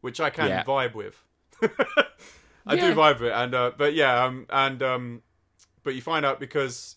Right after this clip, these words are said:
Speaker 1: he had a company that went bust, and he, his woman left him because he, now he didn't have any money, and th-, now he just fucking hates women. <laughs> But, you know, you help him get over it. That's another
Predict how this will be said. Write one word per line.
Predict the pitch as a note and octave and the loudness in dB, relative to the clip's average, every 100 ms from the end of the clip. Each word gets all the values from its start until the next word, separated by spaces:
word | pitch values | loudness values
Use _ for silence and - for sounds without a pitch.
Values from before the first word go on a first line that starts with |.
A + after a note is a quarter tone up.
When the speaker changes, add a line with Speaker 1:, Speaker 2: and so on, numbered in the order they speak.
| E3 | -12
Speaker 1:
he | C#3+ C3+ | -8 -6
had | C3+ C3+ | -4 -6
a | B2 | -6
company | C#3+ D3 B2+ A2+ | -8 -8 -10 -10
that | G#2+ | -10
went | G#2+ G2 | -12 -12
bust, | G#2 F#2+ - - _ _ _ - | -12 -12 -18 -20 _ _ _ -14
and | A2 A2+ | -12 -10
he, | A#2+ | -10
his | A#2 C3 A#2+ - - _ | -8 -8 -8 -14 -18 _
woman | - C3+ C3+ A#2+ | -12 -8 -6 -6
left | B2 A#2 A#2+ | -6 -6 -10
him | G#2 | -14
because | G2+ A2 | -14 -14
he, | |
now | A2 A#2 A2+ | -12 -8 -8
he | |
didn't | A2+ A#2 | -8 -10
have | A2 | -10
any | A2 | -10
money, | A2+ G#2+ G2+ _ _ _ _ _ _ _ _ _ | -10 -10 -14 _ _ _ _ _ _ _ _ _
and | A2 A2 | -18 -18
th-, | - | -12
now | A2+ A2+ A2 | -8 -6 -8
he | A2 | -10
just | A2 - | -14 -12
fucking | A#2 G#2+ G#2+ G2+ G#2+ - | -12 -12 -14 -16 -20 -12
hates | G#2 G#2 - - _ | -10 -10 -16 -20 _
women. | A2+ G#2+ F#2+ - D#3+ - - | -12 -12 -14 -18 -20 -16 -8
<laughs> | - - _ _ _ _ | -8 -8 _ _ _ _
But, | C3+ D3+ | -2 0
you | D3+ | 0
know, | A#2+ | 0
you | A#2+ | -2
help | C#3 B2 | -2 -2
him | A#2+ A#2 | -6 -8
get | A#2+ | -2
over | B2 A2 G#2 | -2 -4 -8
it. | |
That's | G2 A2 B2 | -10 -12 -12
another | A#2 A2 | -12 -12